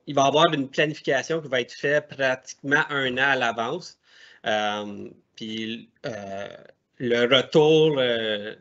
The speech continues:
dans le fond, l'échange du véhicule, lorsqu'on va retourner, va être basé sur la valeur du, euh, Canadian Black Book. Donc, ça, ça va être la valeur de base. C'est sûr que, euh, vraiment, ça, c'est la valeur minimum. Eux sont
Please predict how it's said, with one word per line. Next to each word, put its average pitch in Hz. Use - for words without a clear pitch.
dans 117
le 117
fond, 151
l'échange 147
du 139
véhicule, 135
lorsqu'on 143
va 135
retourner, 127
va 139
être 127
basé 131
sur -
la 117
valeur 123
du, 123
euh, 113
Canadian 123
Black 117
Book. 127
Donc, 110
ça, -
ça 139
va 123
être 127
la 123
valeur 120
de 123
base. 113
C'est 123
sûr 135
que, 120
euh, 107
vraiment, 139
ça, 165
c'est 156
la 135
valeur 139
minimum. 135
Eux 139
sont 120